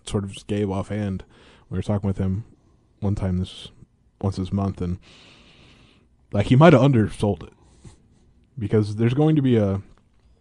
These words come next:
like, a run, another run in July once, you know, players that pulled their names out of the N B A draft, it's like,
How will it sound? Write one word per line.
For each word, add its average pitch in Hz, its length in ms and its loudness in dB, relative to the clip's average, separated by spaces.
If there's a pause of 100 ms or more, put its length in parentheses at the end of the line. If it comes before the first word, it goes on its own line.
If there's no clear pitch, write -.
(1500)
like, 120 100 -8
a 90 80 -4
run, 104 640 2
another 98 300 0
run 90 440 -4 (340)
in 95 520 -4 (380)
July 95 800 -2 (720)
once, - 540 -10 (360)
you 101 80 -6
know, 92 80 -6
players 101 600 0
that 92 280 -8
pulled 110 200 -2
their 101 100 -2
names 107 260 0
out 98 100 -2
of 92 60 -4
the 98 60 -4
N 95 80 -4
B 90 160 -6
A - 20 -6
draft, 160 360 4
it's 123 80 -2
like, 113 160 2